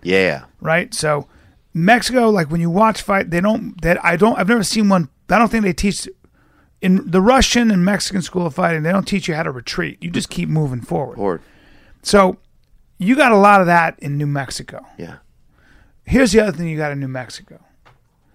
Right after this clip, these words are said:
Speaker 2: You got, um, I mean, I mean, come on. Think about how many great fighters are from Mexico or of Mexican origin.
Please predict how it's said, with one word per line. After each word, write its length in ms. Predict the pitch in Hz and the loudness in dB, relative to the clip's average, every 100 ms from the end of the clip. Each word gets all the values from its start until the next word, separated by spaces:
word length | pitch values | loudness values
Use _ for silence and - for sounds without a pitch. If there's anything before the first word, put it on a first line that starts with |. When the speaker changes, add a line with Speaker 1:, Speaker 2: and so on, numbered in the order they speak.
| _ _ _ | _ _ _
Speaker 2:
You 160 | 170 208 | -6 -2
got, 420 | 208 196 175 - _ _ - | 0 0 0 -4 _ _ -8
um, 640 | 143 135 131 127 120 - _ _ _ _ _ | -6 -4 -6 -10 -16 -20 _ _ _ _ _
I 120 | - 175 | -12 -8
mean, 280 | 170 151 - _ - | -6 -8 -14 _ -12
I 40 | |
mean, 220 | 185 180 - | -8 -8 -8
come 180 | - 180 | -6 -6
on. 180 | 120 - _ _ - | -8 -16 _ _ -2
Think 160 | 262 | -2
about 180 | 294 214 | 0 0
how 100 | 190 | 0
many 120 | 202 | -2
great 320 | 156 143 170 165 | -2 -4 -6 -6
fighters 500 | - 151 147 131 123 | -6 -6 -6 -8 -10
are 100 | 131 | -12
from 420 | - - 156 156 | -14 -8 -4 -4
Mexico 340 | 139 135 - 139 | -6 -10 -10 -10
or 100 | 131 | -10
of 100 | 120 | -8
Mexican 420 | 135 131 - 123 | -10 -10 -12 -12
origin. 520 | - 135 123 110 139 | -10 -10 -10 -14 -20